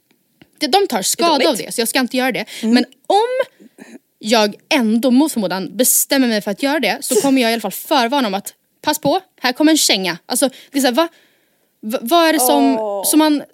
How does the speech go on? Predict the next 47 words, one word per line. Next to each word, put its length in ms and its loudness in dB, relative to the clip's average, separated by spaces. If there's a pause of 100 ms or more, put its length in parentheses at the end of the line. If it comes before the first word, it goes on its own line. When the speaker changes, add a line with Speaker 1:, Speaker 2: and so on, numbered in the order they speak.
Speaker 1:
tar 100 -4
ställning 400 0
till 80 -4
någonting 240 -4
som 360 -6
är 280 -4 (160)
helt 540 0 (460)
förväntat 580 -6
och 140 -12
det 100 -8
bare 220 -6
minimum 320 -8 (400)
och 120 -8
vill 80 -2
applåderas 460 -2
för 80 -6
det, 160 0 (180)
men 100 -4
sen 180 -2
kan 100 -2
man 100 2
ändå 280 0
inte 140 0
riktigt 160 -4
lova 320 -2
då 100 -4
brasklappar 600 -6
att 120 -6
så 80 -8
här, 140 -8
vi 100 -4
kanske 360 -2
ändå 300 -6
ibland 300 -10
kommer 160 -10
behöva 200 -4
göra 260 0
det. 120 -2
Speaker 2:
Vi 60 -6
kommer 200 2
göra 240 4
det 80 2
lite 200 0
grann. 300 -4 (200)
Speaker 1:
Ja, 200 0 (180)
nej 120 2
men, 200 2